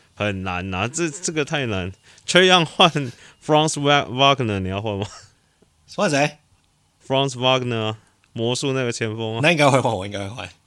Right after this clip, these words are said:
Speaker 2: 我是魔术，
Speaker 1: 那个，
Speaker 2: 我会换。
Speaker 1: 那个我不会换。
Speaker 2: 我是魔术，我会换。
Speaker 1: 那个干那个超强。
Speaker 2: 哎，魔术有很多潜力新秀，好不好？我们找个
Speaker 1: 没有，
Speaker 2: 球员
Speaker 1: 那个超强。
Speaker 2: 带他一下就起飞了啊。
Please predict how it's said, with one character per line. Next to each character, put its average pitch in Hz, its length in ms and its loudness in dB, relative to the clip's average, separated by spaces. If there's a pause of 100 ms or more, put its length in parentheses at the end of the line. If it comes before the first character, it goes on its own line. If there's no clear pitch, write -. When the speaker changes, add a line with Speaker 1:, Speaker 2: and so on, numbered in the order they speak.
Speaker 2:
我 127 140 -2
是 190 160 0
魔 98 180 0
术， 92 160 -2
Speaker 1:
那 127 80 0
个， 120 100 0
Speaker 2:
我 101 40 -2
会 101 60 -4
换。 98 120 -4
Speaker 1:
那 139 80 0
个 135 120 4
我 110 60 2
不 104 100 -4
会 107 120 0
换。 110 220 0
Speaker 2:
我 131 140 -2
是 185 80 -2
魔 139 200 -2
术， 131 100 -4
我 - 80 0
会 101 60 -4
换。 - 100 -12
Speaker 1:
那 101 120 -6
个 - 20 -8 (380)
干 131 180 4
那 131 60 0
个 127 100 2
超 117 220 -2
强。 95 260 -6 (160)
Speaker 2:
哎， 170 120 2 (420)
魔 175 240 -2
术 226 200 2
有 196 40 4
很 113 160 2
多 143 160 0
潜 104 300 -6
力 147 120 0
新 127 260 -6
秀， 123 200 -4
好 92 140 -4
不 104 80 -2
好？ 131 100 4
我 113 120 -2
们 160 80 -2
找 98 160 -6
个 104 100 -2
Speaker 1:
没 127 60 2
有， 131 60 4
Speaker 2:
球 123 60 6
员 113 100 4
Speaker 1:
那 135 100 2
个 127 100 4
超 113 220 0
强。 92 240 -4
Speaker 2:
带 131 240 4
他 120 280 0
一 110 60 -4
下 113 180 -2
就 107 80 -8
起 107 240 -4
飞 95 220 -6
了 90 140 -6
啊。 95 180 -12